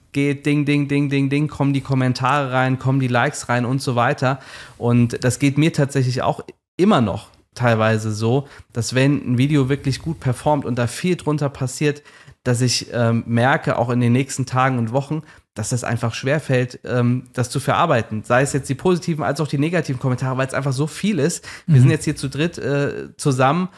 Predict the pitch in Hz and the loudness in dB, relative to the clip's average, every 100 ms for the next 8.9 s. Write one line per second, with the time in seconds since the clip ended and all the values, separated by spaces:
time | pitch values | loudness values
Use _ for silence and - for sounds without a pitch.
0 | - - - 131 139 135 - 87 127 151 | -20 -20 -2 2 2 -2 -12 -6 0 2
1 | 147 143 139 127 123 165 180 127 127 - | 2 0 0 2 2 0 0 -2 -2 -4
2 | 127 120 131 120 143 135 - 120 123 113 | -6 -2 -2 0 2 2 0 -2 0 0
3 | 151 160 143 131 113 123 120 117 131 143 | 2 2 0 -2 0 0 0 -2 -2 -2
4 | 139 - 147 143 - 147 143 - 135 196 | -4 -4 -4 -2 -2 -2 -2 -2 0 2
5 | 202 170 117 120 131 135 - - - - | 0 0 2 2 0 -4 -6 -20 -20 -14
6 | - 127 127 123 156 156 143 - 113 190 | 0 2 4 4 0 0 -4 0 2 2
7 | 143 165 165 147 139 139 135 143 127 127 | 2 0 0 0 0 2 0 0 -2 -2
8 | - 123 135 127 120 120 - 156 147 | -2 -2 0 0 -2 -8 -4 -2 -2